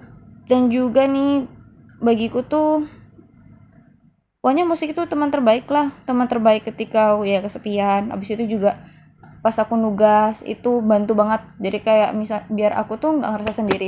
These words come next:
soalnya aku nggak suka banget dihadapkan pada situasi aku tuh sendiri. Dan dengan adanya musik itu yang membantu aja, jadi biar aku nggak ngerasa sendiri di, di saat itu. Jadi kayak, eh,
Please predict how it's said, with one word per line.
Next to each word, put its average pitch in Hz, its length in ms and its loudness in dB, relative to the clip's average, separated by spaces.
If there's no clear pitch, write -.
soalnya 214 320 -2
aku 262 240 -4
nggak 220 160 2
suka 220 160 0
banget 202 240 0
dihadapkan 214 560 2
pada 226 160 0
situasi 214 800 -2
aku 220 320 -2
tuh 233 160 -4
sendiri. 190 480 -4
Dan 190 320 0
dengan 208 160 -2
adanya 208 320 2
musik 330 480 -4
itu 285 240 -2
yang 247 240 2
membantu 220 320 -2
aja, 233 320 2
jadi 220 240 -2
biar 214 240 2
aku 226 480 -2
nggak 135 220 2
ngerasa 214 340 0
sendiri 196 400 -2
di, 185 120 -8
di 202 160 -2
saat 196 320 -4
itu. 185 480 -6
Jadi 196 160 -2
kayak, 196 360 2
eh, 208 680 4